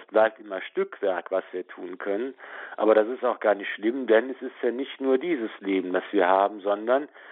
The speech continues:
wir haben dieses Leben, und gestalten es verantwortlich in unserer Perspektive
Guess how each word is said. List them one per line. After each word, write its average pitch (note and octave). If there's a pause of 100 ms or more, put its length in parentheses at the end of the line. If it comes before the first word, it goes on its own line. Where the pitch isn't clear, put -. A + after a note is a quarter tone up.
(260)
wir G#2
haben G2
dieses F2+
Leben, A2+ (560)
und G3+
gestalten G#2
es F2 (100)
verantwortlich B2 (760)
in E3+
unserer A#2+
Perspektive G#2+